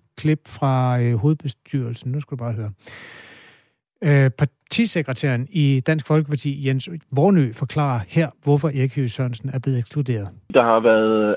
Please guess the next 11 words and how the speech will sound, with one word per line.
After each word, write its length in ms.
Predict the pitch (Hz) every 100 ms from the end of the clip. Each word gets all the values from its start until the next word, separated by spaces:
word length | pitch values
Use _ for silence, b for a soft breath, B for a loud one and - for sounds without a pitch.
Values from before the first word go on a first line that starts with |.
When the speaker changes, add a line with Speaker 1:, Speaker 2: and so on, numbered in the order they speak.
| 127
Speaker 2:
alt 200 | 123 -
for 60 |
meget 240 | 123 117 120
uro 460 | 127 117 123 110
i, 100 | 117
øh, 220 | 107 101 98
Dansk 220 | 113 104 -
Folkeparti 520 | 110 113 - - 113
med 160 | 110 107
fokus, 400 | 117 104 117 113 117
øh, 160 | 104